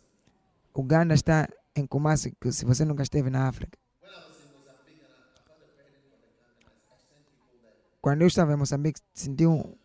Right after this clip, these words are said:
uma vontade, uma, um cargo em Moçambique, então envi-, enviei missionários lá.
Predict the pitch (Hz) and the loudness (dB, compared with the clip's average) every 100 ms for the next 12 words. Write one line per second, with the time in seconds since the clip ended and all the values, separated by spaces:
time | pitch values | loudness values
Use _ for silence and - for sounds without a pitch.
0 | _ _ _ _ _ - 156 135 139 - | _ _ _ _ _ -2 0 2 0 -4
1 | 180 165 165 151 170 - 165 151 139 135 | -6 0 0 2 -2 2 2 2 0 -2
2 | 139 131 135 143 135 143 143 135 135 143 | -4 -4 0 0 2 4 6 4 0 -6
3 | 131 170 185 165 151 160 151 156 160 | 0 2 2 0 0 -2 -4 -4 -8